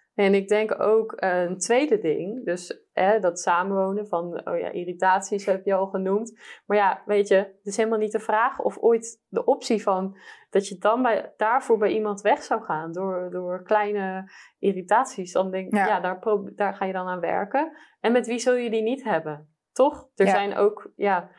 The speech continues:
Speaker 1: kijk, er zullen misschien extreme gevallen zijn als iemand nooit heeft geleerd om acht-, om op te ruimen. Of nooit heeft geleerd om schoon te maken. Of weet je wel, dat dat wat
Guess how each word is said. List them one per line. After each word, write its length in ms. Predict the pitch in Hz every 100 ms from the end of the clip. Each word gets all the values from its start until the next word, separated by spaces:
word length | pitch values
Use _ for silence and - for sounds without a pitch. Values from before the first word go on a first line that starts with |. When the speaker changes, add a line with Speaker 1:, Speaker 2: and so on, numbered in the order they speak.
| _
Speaker 1:
kijk, 200 | - 180
er 80 | 190
zullen 200 | 196 185
misschien 280 | 190 - 180
extreme 520 | 180 - 185 190 208
gevallen 360 | 190 165 165 160
zijn 260 | 160 160
als 160 | 175 170
iemand 340 | - 175 170 175
nooit 240 | 170 175
heeft 200 | 175 170
geleerd 340 | 180 175 170
om 100 | 170
acht-, 380 | 190 180 - - -
om 180 | - 175
op 140 | - 196
te 80 | 214
ruimen. 480 | 165 156 156 156 - - -
Of 160 | 170 170
nooit 200 | 180 190
heeft 160 | 180
geleerd 260 | - 185 185
om 100 | 170
schoon 280 | - 196 208
te 80 |
maken. 320 | 160 160 160 -
Of 260 | 175 - _ - - _
weet 240 | - 175 180
je 60 |
wel, 120 | 185
dat 160 | 196 196
dat 180 | 180 180
wat 260 | 185 180